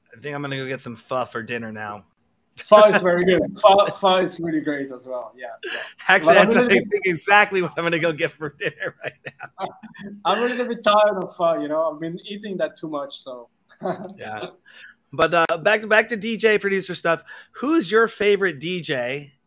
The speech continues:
Speaker 1: and could you tell us why? 'Cause, 'cause would you, we already kinda covered this one, was Hardwell your
Speaker 2: Yeah,
Speaker 1: choice
Speaker 2: yeah.
Speaker 1: for this, uh, D J? 'Cause
Speaker 2: Yeah.
Speaker 1: I know he produces,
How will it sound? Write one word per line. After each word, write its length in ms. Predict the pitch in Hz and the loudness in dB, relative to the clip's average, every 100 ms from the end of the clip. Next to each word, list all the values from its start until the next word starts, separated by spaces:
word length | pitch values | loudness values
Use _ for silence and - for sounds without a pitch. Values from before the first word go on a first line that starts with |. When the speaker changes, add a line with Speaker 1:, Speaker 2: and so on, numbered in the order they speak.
| _ | _
Speaker 1:
and 120 | 139 | -12
could 160 | 139 156 | -10 -10
you 100 | 165 | -8
tell 200 | - 185 | -4 -2
us 160 | 180 170 | -2 -2
why? 540 | 196 165 113 95 _ _ _ _ _ _ _ | 0 2 0 -8 _ _ _ _ _ _ _
'Cause, 160 | - 139 143 | -12 -12 -12
'cause 180 | 156 147 147 | -14 -14 -12
would 200 | 147 156 | -10 -10
you, 100 | 190 143 151 | -12 -14 -6
we 120 | 185 | 0
already 160 | 220 220 | 2 2
kinda 220 | 202 196 | 0 -2
covered 300 | - 185 190 | -2 -2 -2
this 180 | 185 180 | -4 -4
one, 140 | 190 | -4
was 140 | 165 143 | -4 -6
Hardwell 640 | - 175 175 185 180 180 _ _ _ _ - | -2 -2 0 0 0 -2 _ _ _ _ -10
your 120 | 156 | -8
Speaker 2:
Yeah, 60 | |
Speaker 1:
choice 260 | - 180 170 | -2 0 0
Speaker 2:
yeah. 60 | 147 | -2
Speaker 1:
for 100 | 185 | -2
this, 340 | 190 180 - - | -2 -4 -8 -6
uh, 100 | 143 147 131 | -6 -8 -10
D 160 | 170 | -6
J? 220 | 175 180 170 | 0 0 0
'Cause 160 | 156 | -4
Speaker 2:
Yeah. 60 | 185 | -4
Speaker 1:
I 60 | 226 | -4
know 140 | 262 | -4
he 80 | 214 | -2
produces, 680 | 185 185 214 - 117 120 | -2 2 0 0 -8 -10